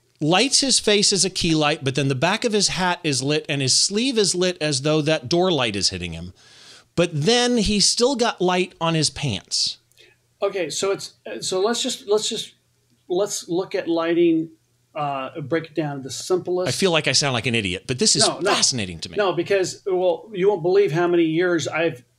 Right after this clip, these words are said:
Speaker 2: I've looked at lighting as such a mystery, and I've studied it as hard as anyone could probably study it. And the, and the reason is I wanted to get to the point where I could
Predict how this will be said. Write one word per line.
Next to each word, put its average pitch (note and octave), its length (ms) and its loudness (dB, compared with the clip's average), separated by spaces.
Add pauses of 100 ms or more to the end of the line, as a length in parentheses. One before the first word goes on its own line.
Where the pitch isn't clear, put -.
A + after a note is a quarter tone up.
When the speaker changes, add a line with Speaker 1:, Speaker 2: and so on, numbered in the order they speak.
(160)
Speaker 2:
I've D#3+ 280 -4
looked F3+ 280 -2
at E3 120 -4
lighting D#3+ 340 0
as C#3+ 180 -4
such - 200 -6
a D3+ 60 -2
mystery, C#3+ 600 -4 (560)
and E3+ 480 2
I've D#3 380 0 (240)
studied F#3+ 500 0
it F3+ 180 0 (500)
as E3 180 0
hard F3 300 0
as D#3+ 120 0
anyone E3+ 340 4
could D#3 160 -10
probably D3+ 280 -6
study D#3+ 360 -2
it. - 140 -12 (240)
And D#3 220 0
the, D3 160 -6
and D#3 140 0
the D3 60 -2
reason F3 360 0
is D#3 320 -4 (100)
I D#3+ 80 -2
wanted F3 320 0
to E3 60 -8
get F3+ 160 -4
to D3+ 80 -16
the C#3+ 80 -8
point D#3 340 -6
where D3 340 -6
I D#3+ 140 -2
could D3+ 380 -4